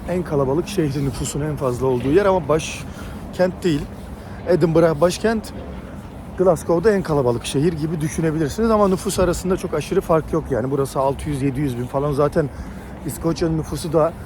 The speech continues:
beş altı milyon falan yani, o kadar fazla değil. Ee, yani çok aşırı, iki gündür buradayız, çok aşırı güzel mi derseniz,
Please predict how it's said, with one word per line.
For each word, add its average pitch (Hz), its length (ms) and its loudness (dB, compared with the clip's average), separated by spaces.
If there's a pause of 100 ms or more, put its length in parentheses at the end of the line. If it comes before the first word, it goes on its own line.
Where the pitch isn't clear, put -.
(300)
beş 170 160 2
altı 165 240 4
milyon 160 260 4
falan 147 240 6
yani, 113 220 2
o 117 60 2
kadar 143 240 0
fazla 139 340 2
değil. 175 120 0 (1200)
Ee, 175 640 2 (380)
yani 202 280 4 (280)
çok 214 240 0
aşırı, 208 320 0
iki 208 200 0
gündür 190 340 2
buradayız, 170 340 0
çok 180 160 -2
aşırı 170 260 -2
güzel 165 280 2
mi 170 140 0
derseniz, 170 520 0